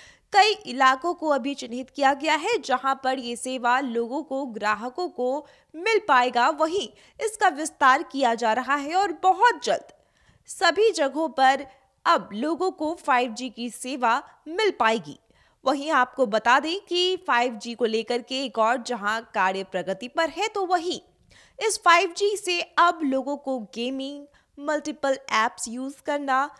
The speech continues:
मैसेजेस करना, वीडियो अपलोड करना, इन सभी चीज़ों में आसानी होने वाली है, क्योंकि अब फ़ोर जी की तुलना में अगर देखा जाए तो बीस से तीस गुने स्पीड के साथ में फ़ाइव जी काम करने वाला है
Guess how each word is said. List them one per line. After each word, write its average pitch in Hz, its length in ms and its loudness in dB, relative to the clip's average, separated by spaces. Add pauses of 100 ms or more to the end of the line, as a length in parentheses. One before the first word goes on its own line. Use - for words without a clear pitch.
(220)
मैसेजेस 320 640 -4
करना, 240 500 0
वीडियो 214 400 -6
अपलोड 208 480 -2
करना, 262 480 -2 (300)
इन 370 160 -8
सभी 370 480 2
चीज़ों 302 320 -4
में 220 160 -6 (340)
आसानी 302 580 0
होने 240 280 -2
वाली 226 260 0
है, 185 140 -6
क्योंकि 214 360 -8
अब 269 300 0 (440)
फ़ोर 403 340 2
जी 349 140 -2
की 320 260 -4
तुलना 247 400 -2
में 240 160 -2
अगर 226 240 0
देखा 208 420 -4
जाए 269 300 4
तो 453 160 -2 (160)
बीस 523 360 -2
से 403 100 -2 (220)
तीस 494 360 -6
गुने 285 260 -8
स्पीड 349 580 -4
के 269 100 -4
साथ 233 420 0
में 233 200 -6
फ़ाइव 214 360 0
जी 208 200 -14 (100)
काम 247 260 4
करने 196 280 -4
वाला 202 260 0
है 185 120 -8